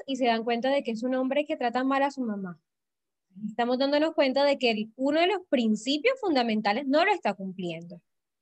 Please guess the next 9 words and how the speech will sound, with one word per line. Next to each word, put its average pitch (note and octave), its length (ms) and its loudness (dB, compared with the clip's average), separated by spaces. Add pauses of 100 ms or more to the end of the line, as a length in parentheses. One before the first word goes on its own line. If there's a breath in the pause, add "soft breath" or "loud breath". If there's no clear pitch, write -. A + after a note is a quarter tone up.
(320)
O A3+ 440 6
también A3+ 760 2
la A3+ 200 0
relación G#3+ 500 -2
con A#3+ 180 -2
su D4 140 -6
familia A3+ 500 -2
en C4+ 100 -4
general. F3+ 540 -8